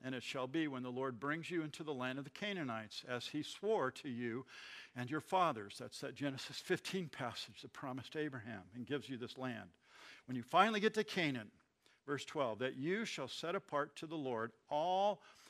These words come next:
that open the womb, the firstborn that comes from animal, or your sons, your males. And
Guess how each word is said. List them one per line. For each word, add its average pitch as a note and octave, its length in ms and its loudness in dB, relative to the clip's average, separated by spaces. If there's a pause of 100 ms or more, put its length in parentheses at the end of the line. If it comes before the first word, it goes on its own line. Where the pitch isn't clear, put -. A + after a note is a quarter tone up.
(160)
that D#3 240 8
open G3+ 400 10
the G#3 80 4
womb, F3+ 400 4
the B2+ 80 0
firstborn C3+ 920 4 (1300)
that C3+ 140 -6
comes F3 220 2
from D#3 200 -2
animal, C#3 640 2 (1000)
or C#3 380 4 (1080)
your D3+ 140 2
sons, A2 540 0
your A#2 120 -6
males. A#2+ 680 -2 (420)
And B2 140 -4